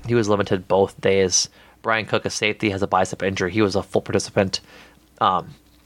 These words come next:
the only other limited participant was Jerick McKinnon. He was an upgraded from a D N P to an,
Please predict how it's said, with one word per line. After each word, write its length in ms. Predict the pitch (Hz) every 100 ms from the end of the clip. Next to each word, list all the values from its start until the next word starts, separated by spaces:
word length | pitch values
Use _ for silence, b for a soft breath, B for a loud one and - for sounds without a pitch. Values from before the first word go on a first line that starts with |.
| _ _ _
the 140 | 117 139
only 240 | 147 147
other 240 | 113 120
limited 380 | 110 110 113 120
participant 400 | 117 117 - 120
was 160 | - 98
Jerick 240 | - 107
McKinnon. 460 | 101 98 123 120 120
He 120 | 107
was 140 | 101 92
an 80 |
upgraded 540 | - 104 - 107 98 92
from 200 | 107 98
a 80 | 95
D 200 | 104 98
N 80 |
P 260 | 92 107 95
to 140 | -
an, 240 | 90 90